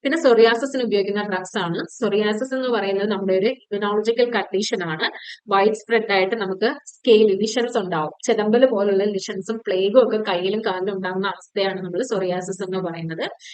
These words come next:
ഈ ലിഷൻസ് കുറയ്ക്കാനായിട്ട് നമുക്ക് emollients ഉപയോഗിക്കാം, keratinoids ഉപയോഗിക്കാം, ആന്റി ഫംഗൽ ഏജന്റ്സ് യൂസ് ചെയ്യാം, ടോപ്പിക്കൽ corticosteroids യൂസ് ചെയ്യാം. നമ്മൾ ഉപയോഗിക്കുന്ന ഒരു ഏജന്റ് ആണ് calcipotriol എന്ന് പറയുന്നത്. അതൊരു സിന്തറ്റിക് non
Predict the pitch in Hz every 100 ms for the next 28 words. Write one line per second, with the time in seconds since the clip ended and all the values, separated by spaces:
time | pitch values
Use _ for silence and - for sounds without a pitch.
0 | - 233 240 240 247 330 262 196 - 233
1 | 226 214 214 185 180 233 180 185 190 214
2 | 214 - 220 190 180 175 208 - 208 180
3 | 185 185 202 196 196 208 185 175 170 247
4 | 254 196 190 190 214 196 185 202 180 180
5 | 185 - 214 175 165 180 175 277 381 -
6 | 170 170 185 - - 185 185 170 196 -
7 | 185 160 165 311 294 160 196 156 - -
8 | _ _ _ _ _ _ _ 277 285 262
9 | 254 262 269 254 214 233 214 185 208 403
10 | - - - 262 220 214 269 262 247 214
11 | 214 208 180 180 180 175 170 170 170 320
12 | - 226 202 220 220 247 214 233 226 226
13 | 214 196